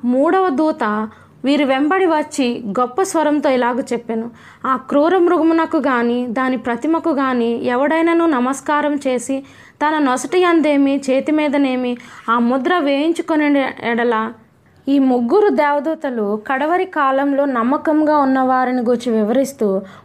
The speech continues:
వర్తమానంను ముగించారు. యేసుని రాకడ సమయంలో సిద్ధపడిన వారి గుణలక్షణాలు ఏ విధంగా ఉంటాయి? ప్రకటన గ్రంథం పద్నాలుగో అధ్యాయము పన్నెండవ వచనము.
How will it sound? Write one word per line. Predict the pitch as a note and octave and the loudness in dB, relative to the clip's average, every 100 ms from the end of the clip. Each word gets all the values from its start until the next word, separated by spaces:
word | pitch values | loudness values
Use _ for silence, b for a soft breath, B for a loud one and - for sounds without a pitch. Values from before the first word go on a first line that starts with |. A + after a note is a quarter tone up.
| A3+ | -4
వర్తమానంను | A#3 A#3 D4 C4+ B3+ B3 A#3 | -4 0 0 2 0 0 0
ముగించారు. | A#3 A#3 A3 A3 G#3+ G3 G3+ - B B B B B | 0 0 0 -2 -2 -6 -6 -12 B B B B B
యేసుని | B3 C#4 E4+ G4+ G4 F#4+ | 2 2 2 0 0 2
రాకడ | D4 C4+ C#4+ F4 | 2 0 0 -4
సమయంలో | E4+ D4 C#4 C#4 B3+ G#3+ G#3+ | -2 -2 0 0 2 0 0
సిద్ధపడిన | D#4 A#3 F4 F4+ F4+ F4+ | -2 0 0 0 0 2
వారి | E4+ D#4 D4 C#4 | 0 0 0 -2
గుణలక్షణాలు | A#3 A#3+ D4 D#4 - D#4+ C#4+ C4 | -4 -2 -2 -2 -2 0 0 0
ఏ | A#3 | 2
విధంగా | C4 D4 D4 C#4+ | 2 0 0 0
ఉంటాయి? | C4+ C4+ C4 C4+ b b b b C#4+ | 0 0 -2 -4 b b b b -4
ప్రకటన | C4 B3+ D4+ D4 | -4 -2 -2 0
గ్రంథం | C#4 C#4+ D4+ | 0 0 0
పద్నాలుగో | C#4+ A3+ C#4 D4 D4+ | -2 -2 -2 0 0
అధ్యాయము | C#4+ A#3 C#4+ C4+ C#4 D#4 | 0 0 0 2 2 0
పన్నెండవ | D4+ B3 B3+ C4 B3 A#3+ | 0 0 2 2 2 0
వచనము. | A3+ - A3 A3 | -2 -4 -4 -4